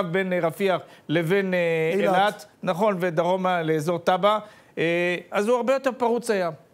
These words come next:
Speaker 1: עד אשר בנו את הקיר הגבוה הזה של השנים עשר חמישה עשר מטרים. בצפון הרבה יותר סבוך, הרבה יותר קשה לעבור, הרבה יותר, אה, אמצעים אלקטרוניים שפזורים בשטח,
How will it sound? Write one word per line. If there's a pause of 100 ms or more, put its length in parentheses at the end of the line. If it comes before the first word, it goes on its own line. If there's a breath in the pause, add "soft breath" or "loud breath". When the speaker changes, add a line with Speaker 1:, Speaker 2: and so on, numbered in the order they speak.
(140)
Speaker 1:
עד
אשר
בנו
את
הקיר
הגבוה
הזה
של
השנים
עשר
חמישה
עשר
מטרים. (320 loud breath)
בצפון
הרבה
יותר
סבוך, (240 loud breath)
הרבה
יותר
קשה
לעבור, (260 loud breath)
הרבה
יותר,
אה, (1160 loud breath)
אמצעים
אלקטרוניים
שפזורים
בשטח,